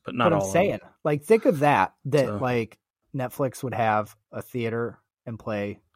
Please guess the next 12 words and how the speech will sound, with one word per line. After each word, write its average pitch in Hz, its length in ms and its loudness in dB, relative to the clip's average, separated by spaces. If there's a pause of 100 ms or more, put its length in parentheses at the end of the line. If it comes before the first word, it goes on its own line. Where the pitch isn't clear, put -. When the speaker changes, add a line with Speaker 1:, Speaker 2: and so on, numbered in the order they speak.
(120)
Speaker 2:
Netflix 110 380 -10
Speaker 1:
That'd 143 220 2
be 131 80 -2
Speaker 2:
movies. 117 80 -2
Speaker 1:
weird. 107 280 -4 (380)
Speaker 2:
Be - 80 -18
trippy. 101 400 -10 (280)
Speaker 1:
But 160 340 2 (240)
i-, 165 180 -10
who 196 140 2
picks 180 320 0
it? 113 180 -4